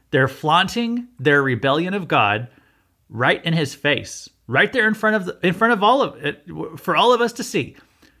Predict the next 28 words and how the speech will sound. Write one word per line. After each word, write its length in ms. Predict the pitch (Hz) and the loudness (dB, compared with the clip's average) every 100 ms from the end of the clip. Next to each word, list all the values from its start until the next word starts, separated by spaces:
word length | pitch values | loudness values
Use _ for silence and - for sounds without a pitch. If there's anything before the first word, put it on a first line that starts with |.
| _ _ _ _ _ _ _ | _ _ _ _ _ _ _
You 80 | 131 | 0
gotta 180 | 165 240 | 2 4
remember 360 | 226 226 277 | 4 2 2
with 140 | 180 165 | 2 2
that 160 | 151 | 2
rainbow, 320 | 151 190 165 135 | 2 0 0 2
guys, 380 | 120 117 113 - _ _ _ _ | 4 2 0 -10 _ _ _ _
it 80 | 160 | 0
wasn't 400 | 156 214 262 262 | 2 2 0 -2
a 100 | 170 | -2
promise 440 | 165 - 180 180 - | -2 0 0 0 -2
of 120 | 143 | 0
God 420 | 151 147 139 127 _ - | 2 2 0 -8 _ -4
not 200 | 147 143 | -2 0
to 200 | 156 170 | 0 0
ever 180 | 165 156 | 0 0
destroy 360 | 143 - 156 | -4 0 0
the 120 | 139 | 0
world 340 | 123 127 208 190 | 0 0 0 0
again. 460 | 113 110 104 113 - _ _ _ _ _ - | -2 -4 -4 -8 -10 _ _ _ _ _ -8
God 240 | 135 165 175 | 0 2 2
just 180 | 175 | -2
promised 580 | - 165 139 131 - - | 0 2 2 0 -6 -8
not 240 | 139 139 - | -2 -2 -2
to 80 | |
use 300 | 135 143 139 | 0 2 2
a 160 | - 123 | 0 -4
flood 580 | 120 - 214 160 123 | -4 -2 2 2 0